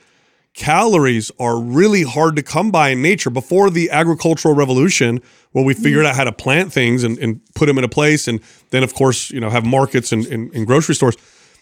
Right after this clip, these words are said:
Speaker 1: finding calories every day, that was a huge hurdle. It makes no sense if our bodies just burn tons of calories all the time because we're moving all the time and they don't adapt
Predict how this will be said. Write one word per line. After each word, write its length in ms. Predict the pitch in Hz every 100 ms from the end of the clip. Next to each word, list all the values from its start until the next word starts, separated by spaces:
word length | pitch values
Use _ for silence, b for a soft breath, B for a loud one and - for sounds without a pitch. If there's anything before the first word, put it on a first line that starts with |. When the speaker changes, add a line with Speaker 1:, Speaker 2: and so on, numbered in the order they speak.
| b _ _
Speaker 1:
finding 500 | _ 156 196 240 240
calories 640 | 165 156 147 165 185 220 156
every 240 | 139 185
day, 380 | 139 143 180 214 b b b -
that 200 | 160 208
was 240 | 180 143 165
a 280 | 147 135 139
huge 920 | - - - 202 208 208 202 196 160
hurdle. 580 | 156 - 180 175 131 101 b b b -
It 120 | 170
makes 300 | 180 175 -
no 240 | 165 185
sense 420 | 180 190 160 127
if 180 | - 143
our 120 | 147
bodies 380 | 131 147 143 139
just 320 | 120 143 - -
burn 280 | 170 175
tons 240 | 151 180 160
of 60 |
calories 420 | 160 165 160 143 131
all 100 | 143
the 60 |
time 260 | - 139 139
because 220 | 127 131
we're 80 | 135
moving 240 | 147 165
all 120 | 139
the 60 | 131
time 220 | 131 127
and 100 | 127
they 60 | 135
don't 160 | 135
adapt 480 | 127 123 156 160 -